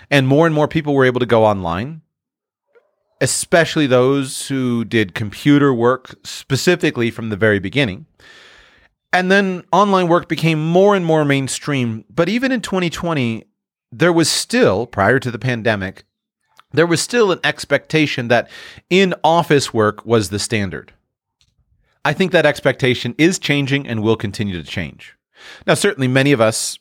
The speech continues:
make a living in things that can never go online. But for those of us who do knowledge work,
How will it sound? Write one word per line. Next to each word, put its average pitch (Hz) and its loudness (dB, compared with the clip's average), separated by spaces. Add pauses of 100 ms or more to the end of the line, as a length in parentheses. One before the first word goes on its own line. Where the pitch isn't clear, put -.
make 98 -4
a 107 2
living 117 2
in 110 -2
things 117 -4
that 113 0 (180)
can 117 -4
never 101 0
go 110 0
online. 117 -2 (1040)
But 170 2
for 156 0
those 220 2
of 202 -2
us 185 0
who 156 -2
do 135 -2
knowledge 139 0
work, 85 -10